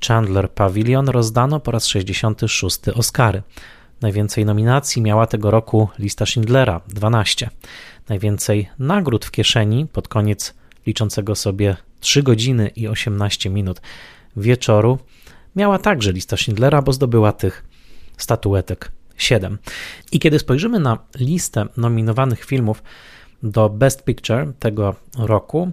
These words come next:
ta nominowana piątka będzie dosyć charakterystyczna, a właściwie będzie charakterystyczna, dopóki nie wymienimy piątego tytułu na tej liście. Pozwólcie, że przypomnę Wam, że wtedy poza listą Schindlera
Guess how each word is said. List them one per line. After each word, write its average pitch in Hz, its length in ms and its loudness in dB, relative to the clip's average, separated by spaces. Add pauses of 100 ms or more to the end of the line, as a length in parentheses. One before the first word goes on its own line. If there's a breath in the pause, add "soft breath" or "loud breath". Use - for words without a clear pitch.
(240 loud breath)
ta 170 240 -2
nominowana 156 520 0
piątka 170 640 -2 (140)
będzie 170 360 -2
dosyć 170 320 -4
charakterystyczna, 151 1000 -2 (680 loud breath)
a - 80 -2
właściwie 190 680 -2 (140)
będzie 160 360 0
charakterystyczna, 147 840 -2 (160)
dopóki 135 720 -2 (160)
nie 135 300 2
wymienimy 131 580 2 (180)
piątego 127 640 0
tytułu 113 520 0
na 107 120 0
tej 107 200 -2
liście. 95 360 -6
Pozwólcie, 117 540 -2
że 107 80 0
przypomnę 180 440 -2
Wam, 104 180 0
że 107 100 0
wtedy 107 300 0
poza 156 400 2
listą 117 320 -2
Schindlera 101 600 -2